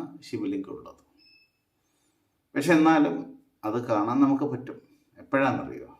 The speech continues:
പുലർച്ചക്കൊക്കെ പോയി കഴിഞ്ഞാൽ, ഒരു, ഏഹ്, നാലര അഞ്ച് മണിക്ക് ആ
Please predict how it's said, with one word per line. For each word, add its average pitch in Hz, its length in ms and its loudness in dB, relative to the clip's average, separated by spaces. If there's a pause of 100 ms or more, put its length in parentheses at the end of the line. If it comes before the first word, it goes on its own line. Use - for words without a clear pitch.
(1040)
പുലർച്ചക്കൊക്കെ 123 800 0
പോയി 92 160 -4 (100)
കഴിഞ്ഞാൽ, 90 420 -8 (600)
ഒരു, 107 180 -2 (1400)
ഏഹ്, 110 440 -4 (220)
നാലര 131 380 4
അഞ്ച് 123 180 4
മണിക്ക് 123 300 2
ആ - 20 2